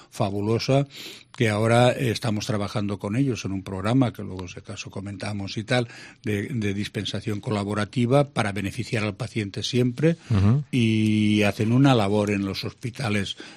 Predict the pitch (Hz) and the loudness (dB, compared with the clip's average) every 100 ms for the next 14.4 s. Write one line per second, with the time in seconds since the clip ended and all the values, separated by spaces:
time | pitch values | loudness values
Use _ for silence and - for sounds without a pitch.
0 | - - 117 151 107 98 107 104 92 139 | -12 -8 0 2 2 -4 -6 -6 -2 -2
1 | 147 - - 113 - 120 - - 147 131 | -2 -12 -4 -4 -2 -4 -2 0 0 0
2 | 113 131 107 123 135 135 110 110 101 107 | -2 -4 2 4 4 4 0 0 -2 -2
3 | 101 107 - 107 110 139 139 113 107 98 | -2 -4 -6 -4 0 0 0 -4 -4 -6
4 | 107 - 110 107 113 135 151 - - - | -6 -4 -4 -2 0 2 0 -4 -14 -6
5 | 107 110 - 120 131 - 131 107 - 98 | -6 -4 -6 -2 -2 -2 -4 -6 -6 -6
6 | 92 131 147 120 - - - - - 113 | -2 4 6 4 -4 -20 -18 -20 -12 -2
7 | 113 95 - 104 110 120 123 127 117 123 | 4 6 8 10 10 10 12 10 10 8
8 | 117 113 170 190 120 - 131 131 123 127 | 10 10 10 10 6 6 6 6 4 2
9 | 107 107 117 123 156 120 - 131 117 117 | 2 2 0 2 2 0 0 -4 -2 -6
10 | 120 117 113 147 156 - - 90 82 87 | -2 -4 0 0 0 -4 -6 -4 -2 -4
11 | - 107 117 123 123 107 101 101 98 131 | -4 -2 -2 0 -2 -2 -6 -6 -2 0
12 | 143 123 117 104 110 98 101 139 - - | 2 0 -4 -4 -4 -6 -6 -4 -6 -6
13 | 95 92 101 - 117 135 113 - 113 104 | -10 -10 -12 -10 -12 -8 -8 -10 -12 -10
14 | 95 - 90 | -8 -2 -2